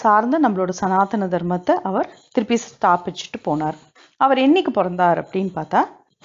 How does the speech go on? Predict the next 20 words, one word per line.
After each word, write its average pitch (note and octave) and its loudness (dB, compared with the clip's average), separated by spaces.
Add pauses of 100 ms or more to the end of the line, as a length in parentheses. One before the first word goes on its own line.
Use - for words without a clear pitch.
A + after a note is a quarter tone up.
(220)
விசாக D4+ 2
மாசத்துல F3+ 0 (560)
சுக்ல C#4 0
பன்-, B3 2 (300)
பக்ஷ A3+ 0 (220)
பஞ்சமி A#3 4 (120)
திதியில F#3+ 2 (140)
பிறந்தாராம். E3+ 2 (480)
அன்னைக்கு F4+ 2 (100)
வந்து E3+ -2 (560)
அவரோட A3 4 (100)
நட்சத்திரம் C#4 0 (100)
திருவாதிரையா C#4 6
இருந்திருக்கலாம், F3+ -4 (140)
அதாவது G3 2 (160)
ஆருத்ரா A3+ 2
நட்சத்திரமா F#3 -4
இருந்திருக்கலாம், E3+ -2 (140)
இல்லாட்டி G3+ 2 (640)
புனர்வசு E4+ 4